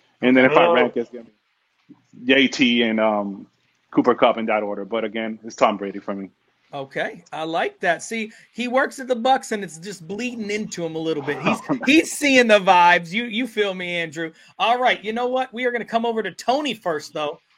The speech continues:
Speaker 3: Tell me, Tony, your face was disgusted when you heard the name Tom Brady. So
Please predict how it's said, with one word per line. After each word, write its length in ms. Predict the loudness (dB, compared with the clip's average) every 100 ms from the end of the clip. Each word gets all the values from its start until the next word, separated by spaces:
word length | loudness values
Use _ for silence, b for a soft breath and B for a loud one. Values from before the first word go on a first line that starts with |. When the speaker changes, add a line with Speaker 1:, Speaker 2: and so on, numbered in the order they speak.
| _ _
Speaker 3:
Tell 200 | -4 -4
me, 120 | -4 -6
Tony, 440 | -6 -6 -8 -10 b -10
your 380 | 0 2 2 -2 -14
face 560 | -6 -4 -4 -6 -16 _ _ _ _ _ _
was 240 | -6 -6
disgusted 760 | -6 -8 -8 -2 -2 -2 -10 -10
when 180 | -8 -8
you 120 | -4
heard 180 | -4 -4
the 80 |
name 220 | -6 -8 -6
Tom 240 | -6 -4
Brady. 300 | -4 -6 -6
So 340 | -8 -6 -6